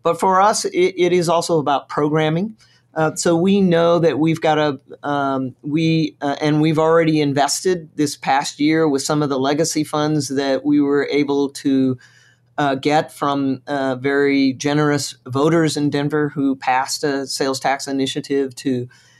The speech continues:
dedicate resources to our parks and open spaces. And we, um, we, uh, are dedicating some of those resources to, um, uh, providing transportation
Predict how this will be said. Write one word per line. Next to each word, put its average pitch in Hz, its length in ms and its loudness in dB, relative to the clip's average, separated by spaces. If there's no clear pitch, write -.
dedicate 147 440 0
resources 143 540 -2
to 151 140 -6
our 135 120 -2
parks 135 360 -4
and 139 80 -2
open 135 260 -4
spaces. 131 560 -2
And 127 340 -2
we, 143 380 2
um, 127 320 -2
we, 143 460 2
uh, 143 240 0
are 139 160 2
dedicating 147 520 2
some 156 200 0
of 143 100 0
those 139 380 0
resources 143 760 0
to, 135 580 0
um, 127 560 -4
uh, 139 120 2
providing 151 500 2
transportation 151 1000 -2